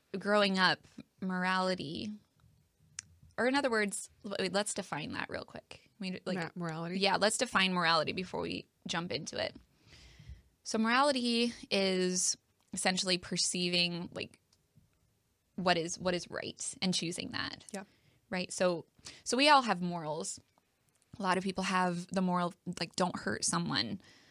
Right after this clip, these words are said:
Speaker 1: or
Speaker 2: Yeah.
Speaker 1: be kind.
Speaker 2: Right.
Speaker 1: Um,
Speaker 2: Intuitive things.
Speaker 1: Yeah, very in-, very intuitive things.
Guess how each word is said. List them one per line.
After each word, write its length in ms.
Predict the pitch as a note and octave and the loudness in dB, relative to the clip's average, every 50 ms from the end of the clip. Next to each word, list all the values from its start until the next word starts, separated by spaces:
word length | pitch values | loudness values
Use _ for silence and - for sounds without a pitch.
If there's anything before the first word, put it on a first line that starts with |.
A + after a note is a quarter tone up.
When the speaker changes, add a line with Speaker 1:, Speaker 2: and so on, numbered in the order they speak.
| - _ _ - | -20 _ _ -6
Speaker 1:
or 100 | - F#3 | -2 0
Speaker 2:
Yeah. 140 | F#3+ E3+ C3+ | 2 2 0
Speaker 1:
be 60 | - | 0
kind. 760 | - - G3 F#3 F3+ F3+ E3+ D#3 C#3+ - B2+ F#2+ E2+ - - - - - - - - | 2 2 4 4 4 0 0 -4 -6 -8 -8 -6 -4 -6 -6 -6 -12 -20 -16 -8 -6
Speaker 2:
Right. 160 | F3+ D3+ D3 | -6 -4 -4
Speaker 1:
Um, 480 | - F#3 F3+ F3+ F#3 F#3+ - - G3+ G3 - - | -4 -6 -6 -6 -6 -8 -8 -8 -10 -8 -4 0
Speaker 2:
Intuitive 440 | G#3 F3 E3+ F#3 E3+ D3 C#3+ C#3 | 0 0 2 2 2 2 2 0
things. 360 | - A#2+ A2 - - - - - - | -2 -4 -6 -4 -4 -4 -4 -2 0
Speaker 1:
Yeah, 180 | D#4 D4+ A#3 | 2 2 2
very 380 | G3 F#3 A#3 A#3+ C4 C#4 C#4 C4 | 2 2 0 0 0 0 0 2
in-, 160 | A3+ G#3 - - | 0 0 0 0
very 300 | F#3+ G#3 G#3+ A3 G#3+ G3 | 0 2 4 4 4 4
intuitive 440 | F#3 F3 - F3+ F3 E3 D#3+ F3 | 4 4 2 2 2 2 0 -2
things. 600 | - - - E3 D#3 - D#3 F#3+ - - - - | -2 -2 -2 -2 -2 -2 -4 -6 -6 -6 -10 -12